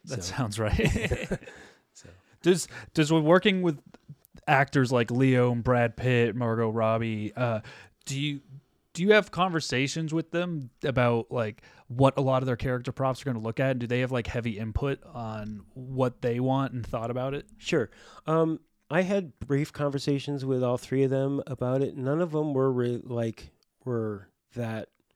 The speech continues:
Speaker 2: um, uh, they didn't have a lot of notes
Speaker 1: Yeah.
Speaker 2: about that. Th-, th-, I mean, again, when I met it with them, I showed them everything I had, and
Speaker 1: Yeah.
Speaker 2: they liked everything I had.
Speaker 1: Yeah.
Speaker 2: And I had pitched to Brad, uh,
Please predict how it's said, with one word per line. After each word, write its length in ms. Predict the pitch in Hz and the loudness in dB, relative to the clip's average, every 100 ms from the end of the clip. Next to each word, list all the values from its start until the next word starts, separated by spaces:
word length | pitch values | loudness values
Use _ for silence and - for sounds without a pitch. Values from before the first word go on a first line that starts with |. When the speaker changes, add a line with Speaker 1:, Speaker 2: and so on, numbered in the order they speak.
| _ _ _ - | _ _ _ -8
Speaker 2:
um, 500 | 113 104 101 98 - _ _ _ _ _ _ _ _ _ _ _ _ _ _ _ _ - | -6 -6 -8 -12 -16 _ _ _ _ _ _ _ _ _ _ _ _ _ _ _ _ -14
uh, 220 | 117 95 76 64 85 _ _ | -10 -12 -14 -20 -20 _ _
they 120 | 143 139 | -2 0
didn't 160 | 147 | -2
have 160 | 127 117 | -4 -8
a 40 | |
lot 240 | 104 101 87 | -10 -12 -12
of 80 | 82 | -16
notes 400 | 80 _ - - | -20 _ -20 -10
Speaker 1:
Yeah. 260 | 147 139 - - | -2 -2 -2 -8
Speaker 2:
about 220 | 107 92 | -8 -6
that. 140 | 110 107 | -6 -6
Th-, 120 | - - | -6 -8
th-, 120 | - | -2
I 120 | 139 | 0
mean, 200 | 127 123 | 2 -2
again, 340 | 113 139 127 113 | -2 -2 -2 -2
when 140 | 117 | -4
I 80 | 120 | -2
met 200 | 123 123 | -2 -2
it 100 | - | -4
with 120 | 113 | -8
them, 180 | 117 113 | -6 -6
I 60 | 107 | -6
showed 280 | - 123 107 | -2 -2 -2
them 140 | 104 | -4
everything 340 | 98 101 107 | -8 -8 -10
I 100 | 92 | -10
had, 340 | 92 113 95 92 | -8 -8 -8 -4
and 80 | 131 | 0
Speaker 1:
Yeah. 160 | 127 | 0
Speaker 2:
they 40 | 110 | 0
liked 280 | 117 113 | -4 -6
everything 380 | 107 95 98 107 | -12 -12 -12 -12
I 60 | 92 | -12
had. 300 | 95 101 98 | -10 -12 -6
Speaker 1:
Yeah. 220 | 135 117 - 127 | -4 -4 -6 -6
Speaker 2:
And 120 | 131 | -2
I 100 | 131 | 0
had 180 | 127 - | -2 -2
pitched 380 | - 139 - - | -4 -4 -6 -8
to 460 | 131 120 110 104 - _ _ | -4 -2 -4 -8 -12 _ _
Brad, 580 | 127 127 131 113 104 104 _ _ _ _ _ _ _ _ - | -2 0 0 -2 -4 -10 _ _ _ _ _ _ _ _ -10
uh, 240 | 107 107 | -8 -8